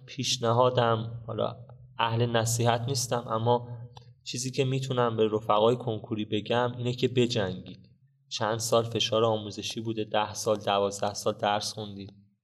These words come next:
امسال سال دوازدهم حتی دبیراتون هم از نزدیک زیاد ندیدید. بچه‌ها نتونستن آزمونای آزمایشی بدن. ما سال قبل می‌دیدیم بچه‌ها می‌رفتن توی حالا یه سری از مؤسسات آزمون می‌دادن، امسال این شرایط رو نداشتن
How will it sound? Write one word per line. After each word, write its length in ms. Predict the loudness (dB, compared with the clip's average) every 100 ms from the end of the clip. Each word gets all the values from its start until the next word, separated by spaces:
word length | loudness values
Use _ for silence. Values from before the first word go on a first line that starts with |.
| _ _ _ -12
امسال 340 | -10 0 0
سال 280 | 4 4 4
دوازدهم 520 | 6 4 4 2 2
حتی 220 | 2 0
دبیراتون 640 | 2 2 2 2 2 0 0
هم 100 | 0
از 220 | 0 -2
نزدیک 380 | -2 -2 -6 -6
زیاد 420 | 0 2 2 0
ندیدید. 480 | -2 -4 -8 -10 -10 -20 _ _ _ _ _ -2
بچه‌ها 340 | 0 2 2 4
نتونستن 720 | 0 -2 -4 -2 -2 -2 -2
آزمونای 560 | 2 2 2 0 2
آزمایشی 640 | 4 4 2 -2 -2 -4 -2
بدن. 220 | -2 -2
ما 180 | -4 -6
سال 380 | 0 2 2 0
قبل 280 | -2 -2
می‌دیدیم 280 | -6 -14 -6
بچه‌ها 360 | -4 -4 -8 -6
می‌رفتن 320 | -4 -4 -8
توی 180 | -4 -2
حالا 140 | -2
یه 80 | -2
سری 180 | -4 -4
از 200 | -4 -2
مؤسسات 600 | -2 -2 -6 -6 -4 0
آزمون 460 | 2 0 -2 -8
می‌دادن، 420 | -8 -6 -6 -6 -8
امسال 260 | -2 -2
این 100 | -2
شرایط 440 | -2 0 0 0 -4
رو 180 | -6
نداشتن 600 | -4 -4 -4 -6 -8 -10